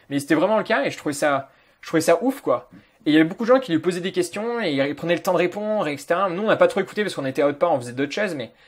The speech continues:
c'était vraiment super intéressant. Et c'est dommage, je trouve, que les gens n'aient même pas posé ces questions pendant la conférence, parce que ça se trouve, il aurait pu donner des réponses ultra intéressantes qui auraient pu servir à beaucoup de gens.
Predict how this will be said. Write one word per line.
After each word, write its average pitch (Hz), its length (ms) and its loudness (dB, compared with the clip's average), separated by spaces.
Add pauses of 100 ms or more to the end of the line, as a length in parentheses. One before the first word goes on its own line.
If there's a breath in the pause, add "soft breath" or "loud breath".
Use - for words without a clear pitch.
(120)
c'était - 140 0
vraiment 190 220 6
super 180 300 0
intéressant. 160 500 -4 (600 soft breath)
Et 160 60 2
c'est 156 140 -6
dommage, 226 340 2
je - 40 -8
trouve, - 140 -8
que - 100 -2
les 156 140 4
gens 208 160 -2
n'aient 175 100 -2
même 196 200 -2
pas 233 100 2
posé 196 180 -6
ces 180 140 -6
questions 175 260 -2
pendant 160 180 -2
la 143 100 0
conférence, 202 480 -6
parce 135 160 -6
que 160 80 -2
ça 151 100 -2
se 156 60 -6
trouve, 220 240 -6 (320 soft breath)
il 151 100 4
aurait 156 120 8
pu 165 100 -8
donner 175 200 -2
des 175 80 6
réponses 160 380 2 (540)
ultra 220 300 0
intéressantes 180 440 2
qui - 80 0
auraient 131 140 2
pu - 60 -14
servir 156 280 2
à 131 100 4
beaucoup 151 220 -6
de 139 60 -10
gens. 160 200 -4